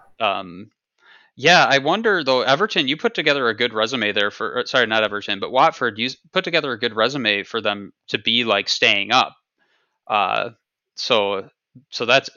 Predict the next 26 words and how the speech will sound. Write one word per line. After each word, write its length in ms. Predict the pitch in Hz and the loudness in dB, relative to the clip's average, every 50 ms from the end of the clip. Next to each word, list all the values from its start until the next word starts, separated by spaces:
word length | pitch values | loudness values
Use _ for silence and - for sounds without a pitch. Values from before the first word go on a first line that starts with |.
| - - | -4 -2
that's 220 | 127 135 - - | -2 -2 0 -2
interesting. 680 | 120 117 113 - 110 98 101 101 - - 104 104 104 101 - | -2 -4 -2 -4 -6 -4 -6 -6 -4 -4 -4 -4 -6 -8 -8
Um, 380 | - 110 104 101 101 101 101 101 _ _ _ _ _ _ _ _ _ _ _ _ _ _ _ _ _ _ _ _ _ _ _ | -4 -4 -4 -4 -6 -8 -12 -16 _ _ _ _ _ _ _ _ _ _ _ _ _ _ _ _ _ _ _ _ _ _ _
I 120 | 120 117 | 0 0
don't 80 | 123 123 | 2 2
know 160 | 120 120 123 | 4 4 4
if 100 | 117 - | 2 2
it'll 160 | - 117 110 | 0 -2 -2
be 160 | 104 117 117 | 0 -2 -4
Leeds 500 | 107 101 104 113 113 123 135 147 151 127 | -4 -4 -2 -2 0 0 -2 -4 -4 -4
or, 200 | 113 101 101 92 | -2 -2 -2 -4
God, 300 | - - 113 104 95 - - | -4 -8 -10 -10 -10 -12 -12
it's, 400 | - - - - - - - - - - - | -12 -12 -10 -10 -12 -12 -14 -14 -14 -10 -8
whew, 180 | 233 233 208 - _ _ _ _ _ _ _ _ _ _ _ _ _ _ _ _ _ _ _ _ | -6 -6 -8 -8 _ _ _ _ _ _ _ _ _ _ _ _ _ _ _ _ _ _ _ _
gonna 160 | - 147 151 147 | 2 4 4 4
be 140 | 143 131 | 4 4
an 60 | 120 113 | 4 4
interesting, 800 | 110 110 - 120 110 107 104 - - 107 101 101 98 92 - _ _ _ - 113 | 2 0 0 0 0 0 0 0 -4 -4 -4 -6 -10 -16 -18 _ _ _ -8 -6
uh, 140 | 107 104 | -4 -4
year. 400 | 101 101 104 113 110 107 101 101 - | -4 -2 -2 0 0 0 -2 -2 -2
And 300 | 127 120 113 104 98 101 | -2 -2 -2 -4 -10 -4
Newcastle, 720 | 117 139 185 220 - - 208 151 127 - - 123 117 110 | -2 -2 -2 -2 0 2 2 2 2 0 -2 -4 -4 -2
we 100 | 110 110 | -4 -4
talk 300 | 107 - 120 104 104 - | -2 0 2 2 0 0
about, 260 | 107 98 101 101 104 | 0 0 0 2 2
obviously, 760 | 104 101 107 104 110 101 104 - - - 101 98 92 92 - _ | 2 2 2 0 0 -2 -4 -4 -6 -6 -6 -6 -8 -10 -12 _